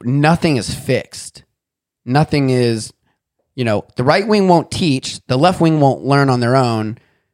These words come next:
No one's, no, we're not getting anywhere. And so then what we just have is people screaming at each other that they're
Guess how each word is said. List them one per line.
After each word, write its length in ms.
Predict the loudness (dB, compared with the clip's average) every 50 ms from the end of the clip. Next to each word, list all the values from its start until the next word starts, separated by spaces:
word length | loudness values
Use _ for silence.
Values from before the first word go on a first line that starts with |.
| _ _ _ -4
No 220 | 0 2 4 4
one's, 300 | 4 4 2 0 -4 -10 -16 -20 _ _
no, 160 | -2 0 0
we're 180 | 0 0 -2 -4
not 240 | -4 -4 -6 -10 -10
getting 320 | -8 -6 -6 -6 -6 -6
anywhere. 380 | -4 -4 -4 -4 -2 -2 -4 -4
And 180 | -4 -6 -4
so 80 | -4 -4
then 220 | -2 -2 -4 -4
what 140 | -4 -4 -4
we 80 | -6 -8
just 180 | -8 -8 -6
have 300 | -4 0 0 0 0 0
is 120 | -4 -6 -6
people 360 | -6 -6 -6 -6 -8 -8 -10
screaming 640 | -10 -12 -10 -6 -4 -2 -2 -2 -2 -2 -2 -2 -2
at 100 | -2 -4
each 160 | -4 -4 -4
other 300 | -2 -2 0 -2 -2 -2
that 180 | -4 -6 -6
they're 240 | -6 -6 -6 -6 -6